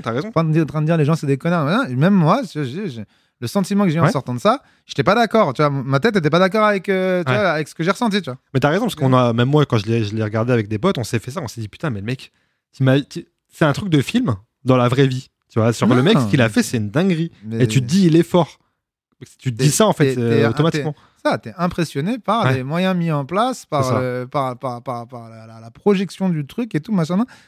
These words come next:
Speaker 2: Ça réveille, enfin, ça fait appel à des sentiments en toi qui sont, pour moi, pas, euh, nobles, tu vois.
Speaker 1: Ouais, c'est vrai, non, mais t'as raison.
Speaker 2: Donc, c'est un truc que, voilà, que je recommanderais pas.
Speaker 1: Mais c'est bien de le dire, euh, parce qu'on, on l'a tous, euh, en fait, on se l'est tous recommandé, en vrai.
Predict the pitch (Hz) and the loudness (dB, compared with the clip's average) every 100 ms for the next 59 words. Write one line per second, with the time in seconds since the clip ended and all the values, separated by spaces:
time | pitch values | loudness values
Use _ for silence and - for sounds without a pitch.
0 | _ - 165 165 180 185 240 139 139 127 | _ -2 0 2 2 2 0 -2 -6 -6
1 | 151 185 175 208 196 147 147 180 170 - | -4 -2 -2 0 -2 -2 -4 -6 -8 -6
2 | 185 165 214 247 - 143 - 160 202 202 | -4 -4 -6 -8 -10 -14 -10 -4 -4 -2
3 | 208 220 202 180 190 185 110 127 - 139 | 0 0 0 0 0 -2 -4 -10 -4 -2
4 | 180 127 170 156 117 113 104 _ 120 135 | 0 -2 -2 -4 -6 -6 -8 _ -2 -2
5 | - 156 151 247 - 175 165 120 127 143 | 0 -2 0 -2 0 2 2 0 -2 -4
6 | 156 156 135 107 127 135 139 196 165 135 | -2 -2 -4 -2 0 2 2 2 0 0
7 | 156 131 120 120 - 139 143 139 131 - | -2 -2 -4 -6 -10 -12 -4 2 2 4
8 | 180 - 139 123 123 131 165 143 - 135 | 2 4 4 4 2 0 0 0 -2 -2
9 | - - 131 127 120 123 107 95 | 0 0 0 2 0 0 -2 -6